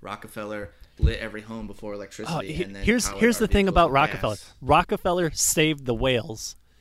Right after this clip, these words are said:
Speaker 2: He saved the whales. Everyone is using
Speaker 1: Yeah,
Speaker 2: whale
Speaker 1: they were
Speaker 2: blubber.
Speaker 1: using blubber.
Speaker 2: Yeah, and he caused people at, at six o'clock at night when the sun went down and everyone was like,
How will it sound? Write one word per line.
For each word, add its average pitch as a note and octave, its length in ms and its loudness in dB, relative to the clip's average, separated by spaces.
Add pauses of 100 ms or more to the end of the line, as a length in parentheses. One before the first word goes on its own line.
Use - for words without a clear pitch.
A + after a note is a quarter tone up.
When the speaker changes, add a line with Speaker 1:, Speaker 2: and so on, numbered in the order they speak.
Speaker 2:
He F#3 160 0
saved F#3 320 0
the E3+ 60 0
whales. E3+ 320 0 (240)
Everyone F#3 340 0
is D3+ 140 -4
using D3+ 360 -4
Speaker 1:
Yeah, A#2 340 -8
Speaker 2:
whale E3 220 4
Speaker 1:
they - 120 6
were D3+ 100 6
Speaker 2:
blubber. E3+ 60 4
Speaker 1:
using - 140 0
blubber. F3+ 300 -6
Speaker 2:
Yeah, G#3 180 -4 (220)
and F3+ 240 -4 (140)
he G#3+ 300 -6
caused E3 500 -2
people D#3 420 -2 (300)
at, D#3 160 -8
at D3+ 240 -6
six - 280 -6
o'clock F3 300 -2
at D3+ 120 -4
night C3+ 200 -6
when A#2+ 220 -6
the A2 100 -8
sun F3 240 -2
went D#3+ 160 -2
down C3+ 240 -2
and A#2 100 -4
everyone C3 240 -4
was B2 160 -6
like, A#2+ 140 -6